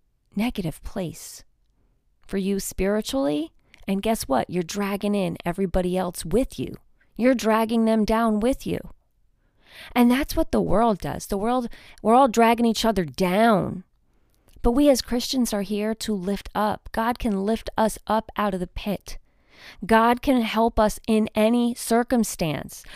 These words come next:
When we are so focused on our circumstances that we start complaining to anyone who will listen,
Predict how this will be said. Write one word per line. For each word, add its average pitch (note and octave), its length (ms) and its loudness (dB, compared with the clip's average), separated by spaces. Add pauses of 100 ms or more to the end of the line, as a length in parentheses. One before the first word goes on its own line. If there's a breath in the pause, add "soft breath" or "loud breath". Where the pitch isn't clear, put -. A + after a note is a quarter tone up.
(140 loud breath)
When A#3+ 180 4
we C#4 160 2
are D#4 120 4
so B3+ 260 2
focused A#3+ 420 0
on A#3+ 100 4
our A#3 140 4
circumstances A#3 680 -2
that G3 140 0
we A3+ 120 -2
start A#3+ 260 -2
complaining G#3+ 500 -2
to G#3+ 100 -2
anyone G#3+ 440 0
who G#3+ 120 -4
will F#3 200 -2
listen, B3 540 -2